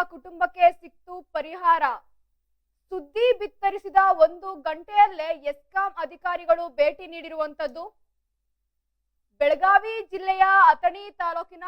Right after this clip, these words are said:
ಕಾಕಮರಿ ಗ್ರಾಮದ ಸಮಸ್ಯೆಗೆ ಪರಿಹಾರ ದೊರಕಿರುವಂತದ್ದು. ಸಮಸ್ಯೆಗೆ ಸ್ಪಂದಿಸಿದ ವಿದ್ಯುತ್ ಹಾಗೂ ನೀರು ಪೂರೈಕೆ ಅಧಿಕಾರಿಗಳು,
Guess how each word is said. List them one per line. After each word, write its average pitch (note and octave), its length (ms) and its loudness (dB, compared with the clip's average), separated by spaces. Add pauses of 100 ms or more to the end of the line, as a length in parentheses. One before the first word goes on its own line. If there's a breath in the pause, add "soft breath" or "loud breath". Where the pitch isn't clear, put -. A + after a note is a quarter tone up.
ಕಾಕಮರಿ F4+ 640 -6
ಗ್ರಾಮದ D#4+ 600 -6 (120)
ಸಮಸ್ಯೆಗೆ D#4 1080 -12 (440)
ಪರಿಹಾರ F#4+ 360 0 (160)
ದೊರಕಿರುವಂತದ್ದು. D4 720 -6 (1500)
ಸಮಸ್ಯೆಗೆ G#4+ 680 -8
ಸ್ಪಂದಿಸಿದ F4+ 640 -12 (800)
ವಿದ್ಯುತ್ E4 600 -12
ಹಾಗೂ F4+ 420 2
ನೀರು F#4 320 -16
ಪೂರೈಕೆ F4+ 640 -6 (280)
ಅಧಿಕಾರಿಗಳು, D#4 640 -6